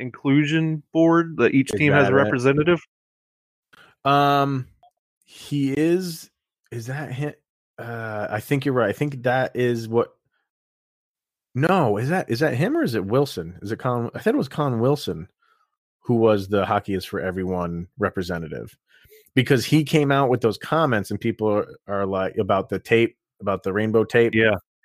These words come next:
Speaker 2: And I think he, I think he's the, I, I could be wrong on all this, but I think he is the, for the Hockey is for Everyone. I gotta look it up. And, uh, J T Compher is for something else, but I don't know. Maybe Compher's smart. Maybe he's a smart guy and he might be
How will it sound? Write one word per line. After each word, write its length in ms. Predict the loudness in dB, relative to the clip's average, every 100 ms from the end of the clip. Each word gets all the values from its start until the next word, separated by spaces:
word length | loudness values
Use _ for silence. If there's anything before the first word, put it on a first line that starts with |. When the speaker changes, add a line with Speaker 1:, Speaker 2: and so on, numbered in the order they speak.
| -20 -20 _ -2
Speaker 2:
And 600 | 0 2 2 0 -2 -6 -8
I 80 | -4
think 200 | -2 -2
he, 180 | -2 -8
I 60 |
think 220 | -4 -4 -4
he's 340 | -2 0 0
the, 420 | 2 2 2 0 -6 -16
I, 80 | -16 _ _ _ _ _
I 100 | -8
could 180 | -2 -2
be 100 | 0
wrong 220 | -2 -2
on 80 | -2
all 180 | -4 -4
this, 260 | -6 -8 -14 -20 -8 0
but 100 | 2
I 20 |
think 160 | 4
he 160 | 4 4
is 140 | 4
the, 200 | 2 0 0
for 140 | -2
the 300 | 0 -2 -4 -6
Hockey 240 | -4 -4
is 80 | -4
for 100 | -4
Everyone. 360 | -4 -4 -6 -8 -2
I 80 |
gotta 160 | 0 0
look 160 | 0 -4
it 80 |
up. 180 | -6 -8 _ _ _ _ _ -4
And, 240 | -2 0
uh, 240 | 0 0
J 160 | 0 -2
T 120 | -2
Compher 340 | -4 -4 -4 -6
is 100 | -6
for 120 | -10
something 340 | -10 -10 -8
else, 220 | -8 -10 -10
but 240 | -8 -8 -10 _ _ _ _ 0
I 40 |
don't 80 | 0
know. 60 | 2
Maybe 200 | 2 2
Compher's 420 | 2 2 0 -2
smart. 380 | -2 0 0 -2
Maybe 380 | 0 0 0
he's 160 | -2 -4
a 60 | -6
smart 300 | -2 -2 0
guy 160 | 0
and 100 | 0
he 100 | 0
might 220 | -2 -2
be 300 | -2 -2 -2